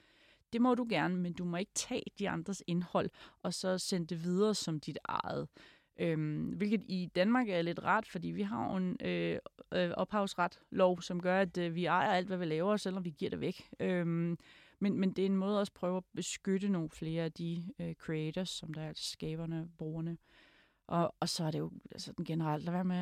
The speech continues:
at glo i koden, og lad være med at give koden videre, og lad være med at hacke koden. Der er så nogen, der har fundet en måde at, øh, hacke den en lille bit smule via, øh, en browser, så man kan spam-share folks, øh, videoer, hvilket har gjort, at lige pludselig så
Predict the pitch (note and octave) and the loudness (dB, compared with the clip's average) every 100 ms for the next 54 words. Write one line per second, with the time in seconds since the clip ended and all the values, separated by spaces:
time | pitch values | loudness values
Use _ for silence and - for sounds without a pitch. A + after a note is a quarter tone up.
0 | - E3+ E3 E3+ D#3 _ G3+ F#3+ F#3+ G3+ | -2 -2 -2 -4 -8 _ -2 -2 0 2
1 | G3 G3+ G3 G#3+ - F3+ E3+ E3+ F3 - | 4 6 4 0 -2 -2 0 0 0 0
2 | F#3 F3+ - G#3 G#3 G3 G3+ G3+ F#3 F#3 | -2 -2 2 4 4 4 4 2 2 0
3 | F#3+ F#3 F#3+ - - F#3+ G3 G3+ - _ | 0 2 2 2 2 4 4 2 -2 _
4 | _ _ _ - F3+ F3+ E3 E3 D#3+ - | _ _ _ -4 -2 0 -2 -2 -4 -2
5 | E3 E3 D#3+ D#3+ E3 - D#3+ - - D#3+ | 0 0 0 -2 -4 -6 -8 -10 -8 -6
6 | D3+ F3 F#3 - E3 E3 - E3 D3+ A#3 | -6 -8 -12 -8 -6 -4 -2 -2 0 -2
7 | F4+ - - - F#4 F#4 G4 F4 A#3+ A#3+ | -4 -4 -6 -4 -2 0 0 0 -2 0
8 | A#3+ A#3 - - - _ - G3 F#3+ F#3 | 2 0 -4 -18 -20 _ 2 6 6 6
9 | G3 B3+ C#4 D4 - A3+ G#3+ G#3 G3+ F#3+ | 8 8 6 -2 -2 0 2 2 2 2
10 | F#3 - F#3 F3 F3 - - - - G#3 | 0 -2 -2 -2 -2 -2 -2 -2 0 4
11 | B3 E4 C#4 - A#3+ A3 A3+ A#3 - _ | 6 4 2 0 2 4 4 2 -4 _
12 | _ _ _ - A#3+ - - - - G#3+ | _ _ _ 2 2 4 -2 -4 -2 -2
13 | G3 B3+ - C4+ - A3 G#3 G#3 F#3+ F#3 | 2 0 0 -2 -2 -4 -4 -6 -6 -2
14 | G3 - G#3 - A3 - G#3+ A#3+ G#3 | -2 -2 -6 -6 -8 -8 -6 -4 -4